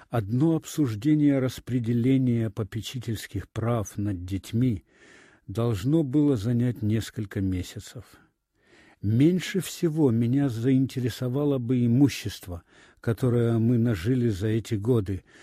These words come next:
но по закону оно тоже должно быть описано и распределено в рамках бракоразводного процесса. Мы с Дорогой были разведены за один день,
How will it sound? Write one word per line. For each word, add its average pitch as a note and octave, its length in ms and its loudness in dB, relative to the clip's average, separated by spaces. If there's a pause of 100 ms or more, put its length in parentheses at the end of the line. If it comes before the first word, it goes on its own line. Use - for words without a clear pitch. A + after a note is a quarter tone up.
(140)
но B2 200 2
по C3 180 0
закону D3 640 2
оно C3 320 0 (140)
тоже C#3 420 4
должно A2 540 0
быть G#2+ 400 -2
описано C3+ 760 0 (300)
и C3 160 4
распределено A2 1040 0
в G#2 140 -2
рамках A2+ 800 -4
бракоразводного G#2 1160 -2
процесса. G#2+ 760 -8 (880)
Мы D3 220 6
с A#2+ 100 -2
Дорогой B2+ 580 2
были C3 300 0
разведены B2+ 800 2
за G2 360 -4
один B2+ 680 0
день, G#2+ 440 2